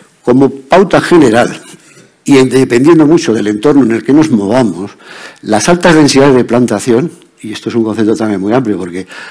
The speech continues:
hablar de diez mil cepas por hectárea en La Rioja me parece una exageración, pero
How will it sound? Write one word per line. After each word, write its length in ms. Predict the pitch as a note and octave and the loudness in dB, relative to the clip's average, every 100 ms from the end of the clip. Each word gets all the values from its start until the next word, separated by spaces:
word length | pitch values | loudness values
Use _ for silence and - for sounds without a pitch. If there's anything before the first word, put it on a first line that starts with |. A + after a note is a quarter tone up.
| - | -12
hablar 420 | G2+ G#2 A2+ - - - - - - - | -4 -2 -2 -4 -14 -20 -20 -20 -20 -12
de 560 | G#2 G2+ G2 G#2 A2 | -6 -4 -2 -4 -6
diez 160 | G#2 G2+ | -8 -4
mil 140 | A2+ | -4
cepas 320 | A2+ A2+ A2 - | -4 -4 -4 -4
por 100 | G#2+ | -6
hectárea 300 | G#2+ G#2+ G#2 | -2 -2 -2
en 60 | |
La 60 | G2 | -2
Rioja 320 | A2+ - - - | -4 -6 -14 -14
me 100 | F#2+ | -10
parece 240 | G2 F#2+ | -10 -8
una 100 | G#2 | -8
exageración, 680 | G2+ G2+ A#2+ G#2+ A2 B2 C3 - - - _ _ | -8 -8 -4 -4 -2 -2 -2 -14 -20 -20 _ _
pero 520 | A2 G#2 G#2 A2+ A2+ | -2 0 -2 -4 -8